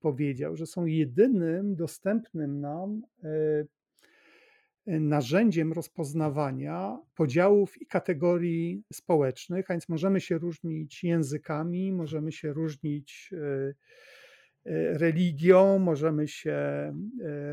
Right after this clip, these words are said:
w-, różnić, e, narodem, do którego przynależymy, natomiast jednocześnie uczestniczymy w tym uniwersalnym polu,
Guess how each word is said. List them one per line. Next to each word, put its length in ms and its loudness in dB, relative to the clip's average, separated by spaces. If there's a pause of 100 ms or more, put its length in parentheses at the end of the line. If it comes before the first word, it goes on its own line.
(520)
w-, 300 -2
różnić, 720 0
e, 240 -2
narodem, 500 6
do 80 -2
którego 380 -2
przynależymy, 800 -4
natomiast 500 -2
jednocześnie 580 -2 (240)
uczestniczymy 960 -2
w 80 -20
tym 220 -8
uniwersalnym 1040 0
polu, 600 0